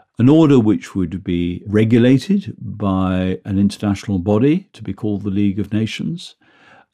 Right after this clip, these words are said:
and an order in which states would be identified not as empires, but as nations. They would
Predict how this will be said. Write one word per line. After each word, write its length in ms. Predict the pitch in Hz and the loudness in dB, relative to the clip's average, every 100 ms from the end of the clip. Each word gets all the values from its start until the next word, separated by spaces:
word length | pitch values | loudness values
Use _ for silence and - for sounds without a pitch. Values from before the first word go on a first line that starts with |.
| - | -6
and 220 | 117 113 | -2 2
an 80 | 117 | 4
order 400 | 143 165 135 127 | 4 6 4 4
in 120 | 110 | 4
which 440 | 113 90 - - _ _ | 2 0 -10 -16 _ _
states 720 | - - - 143 147 - - 127 | -14 -12 0 2 2 0 -10 -2
would 400 | 123 113 101 - | 2 2 0 -2
be 360 | 110 107 104 - | 0 0 -2 -4
identified 1160 | 110 90 143 175 135 107 90 90 98 101 107 _ _ _ _ | -4 2 4 4 2 -4 -6 -8 -8 -10 -12 _ _ _ _
not 320 | - 123 131 123 | -2 2 4 2
as 100 | 104 | 4
empires, 840 | 127 127 101 82 85 101 110 - _ _ _ _ | 4 4 0 -6 -8 -10 -12 -14 _ _ _ _
but 100 | 117 | -2
as 120 | 107 104 | 2 4
nations. 720 | 107 92 - 107 120 - - | 4 2 -2 -12 -16 -20 -14
They 200 | 143 107 | -6 -4
would 320 | 101 104 92 | -2 -4 -6